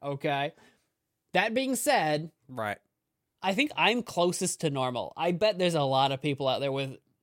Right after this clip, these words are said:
Speaker 1: a similar degree of cleaning up to do.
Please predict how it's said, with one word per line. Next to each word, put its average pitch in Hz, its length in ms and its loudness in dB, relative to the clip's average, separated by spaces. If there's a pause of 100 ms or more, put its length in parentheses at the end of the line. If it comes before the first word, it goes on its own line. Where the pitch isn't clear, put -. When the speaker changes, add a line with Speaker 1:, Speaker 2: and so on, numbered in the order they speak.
(300)
Speaker 1:
a 147 320 0 (180)
similar 156 800 0
degree 131 960 -6 (640)
of 127 380 -2 (240)
cleaning 139 380 0
up 110 140 -8
to 127 100 -14
do. 104 320 -12